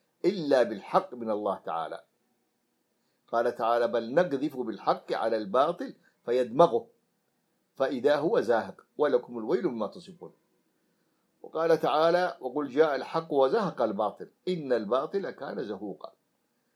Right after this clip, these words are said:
أي ذاهب مضمحل. إذا ثبت أهل الحق واستعانوا بالله وأقاموا، وقاموا بالحق والتمسك به، نصرهم الله تعالى وجعلهم هم الغالبون.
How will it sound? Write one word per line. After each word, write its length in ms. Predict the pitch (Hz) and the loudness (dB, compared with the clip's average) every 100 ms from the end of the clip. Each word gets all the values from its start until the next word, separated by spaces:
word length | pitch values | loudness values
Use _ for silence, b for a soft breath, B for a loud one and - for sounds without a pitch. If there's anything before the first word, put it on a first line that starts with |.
| _ _ _ 139 | _ _ _ 0
أي 200 | 143 127 | 0 2
ذاهب 540 | 131 165 175 143 143 | 4 4 4 0 -2
مضمحل. 920 | 165 131 127 143 123 120 170 185 120 _ _ _ - | -2 -2 -4 -2 -2 0 0 -2 -4 _ _ _ -10
إذا 280 | 123 127 | 0 0
ثبت 380 | 117 160 151 127 | 2 0 0 -2
أهل 200 | - 117 | -4 -8
الحق 320 | 101 - 165 196 | -10 -8 -8 -8
واستعانوا 540 | 117 113 - 104 131 117 | -8 -8 -6 -4 -4 -6
بالله 440 | 110 131 180 196 _ _ _ - | -4 -2 -2 -4 _ _ _ -10
وأقاموا، 720 | 101 107 101 123 139 160 - | -6 -6 -2 -2 -2 -6 -6
وقاموا 480 | 120 - 135 135 113 | -6 -2 -2 -2 -6
بالحق 400 | 101 - 147 - | -10 -8 -10 -8
والتمسك 640 | 127 113 113 110 120 - | -6 -6 -6 -8 -8 -14
به، 400 | 101 110 185 - - _ _ _ _ _ _ _ _ _ _ _ 117 | -12 -6 -6 -6 -20 _ _ _ _ _ _ _ _ _ _ _ -10
نصرهم 460 | 113 180 180 135 | 0 2 4 2
الله 260 | 120 117 107 | 0 2 0
تعالى 460 | 101 87 82 - _ _ _ _ _ _ - | -2 -8 -8 -10 _ _ _ _ _ _ -8
وجعلهم 720 | 117 107 113 127 127 151 - | -6 -2 0 2 0 -2 -10
هم 220 | 135 135 | -12 -6
الغالبون. 720 | 120 107 107 107 101 101 90 | -4 0 -2 -2 -4 -6 -8